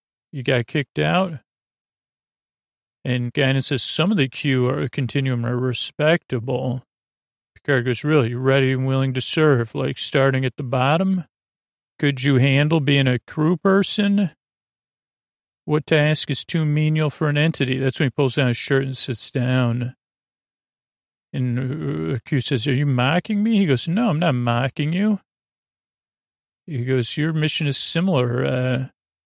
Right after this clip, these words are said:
so we're, uh, your mission, we're seeking out interesting life forms like you. It's provocative learning about you. You're co-, almost chaos." Uh,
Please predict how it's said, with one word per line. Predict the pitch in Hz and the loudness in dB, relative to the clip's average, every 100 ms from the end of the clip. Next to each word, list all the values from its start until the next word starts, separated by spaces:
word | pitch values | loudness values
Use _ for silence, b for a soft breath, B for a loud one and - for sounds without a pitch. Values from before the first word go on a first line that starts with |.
| _ _ _ _ | _ _ _ _
so | - 131 127 135 | -6 -2 -2 -2
we're, | 135 147 147 147 | -2 0 0 0
uh, | 151 | 0
your | 143 | 0
mission, | 156 143 165 139 | 0 -2 -2 -2
we're | 156 147 131 | -2 -2 -6
seeking | - - 156 156 | -6 -2 0 0
out | 147 135 | 0 0
interesting | 143 135 - - 139 - 143 135 | -2 -4 -4 -4 -4 -2 -2 0
life | 139 160 | 0 0
forms | - 143 135 | -2 -2 0
like | 143 127 - | 0 0 0
you. | 139 202 139 139 147 _ _ _ _ _ _ _ _ _ _ | -2 0 0 -2 -6 _ _ _ _ _ _ _ _ _ _
It's | - | -6
provocative | 147 123 139 156 185 - 131 123 | -2 0 2 2 0 0 0 0
learning | 127 123 120 | 0 0 0
about | 113 123 117 131 | 0 -2 -2 -2
you. | 127 120 123 127 - _ _ _ _ _ _ - | -4 -4 -4 -6 -8 _ _ _ _ _ _ -10
You're | 147 131 - | -6 -6 -6
co-, | 160 143 | -2 2
almost | 139 135 135 - - | 2 2 0 -2 -10
chaos." | - 147 190 - 131 139 - - | -4 -2 0 -2 -2 -4 -6 -4
Uh, | 135 131 135 | -2 -2 -4